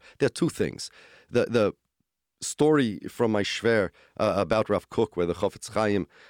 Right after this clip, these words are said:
uh, said about him, "Kook Shmuk Puk," which is, from all the stories I have, that's the strongest Masorah, my shver. It was his story. He was there. Rebbe Soloveitchik used to say it over,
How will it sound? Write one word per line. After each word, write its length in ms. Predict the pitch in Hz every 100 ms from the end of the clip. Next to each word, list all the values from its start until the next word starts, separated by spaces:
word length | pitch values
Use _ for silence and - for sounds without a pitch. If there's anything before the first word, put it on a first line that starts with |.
| _
uh, 140 | 90 87
said 260 | - 110
about 220 | 92 95
him, 120 | 92 73
"Kook 280 | - 127 -
Shmuk 320 | - 110 - -
Puk," 340 | 113 - - _ _ _
which 220 | - 123 113
is, 160 | 107 -
from 180 | - 107
all 160 | 123 139
the 80 |
stories 380 | 107 - 110 90
I 80 | 90
have, 200 | 90 82
that's 320 | 82 87 -
the 60 | 76
strongest 540 | - - 107 101 -
Masorah, 440 | 87 - 98 92 78
my 160 | 92
shver. 680 | 80 - - 78 98 85 67 _ - _ -
It 60 |
was 160 | 120 -
his 240 | 143 110
story. 400 | - - 127 62
He 160 | - 143
was 180 | 95 82
there. 180 | 113 69
Rebbe 260 | 64 71
Soloveitchik 600 | - 60 85 131 - 110
used 160 | 107 -
to 60 | 95
say 220 | - 95
it 60 |
over, 200 | 90 85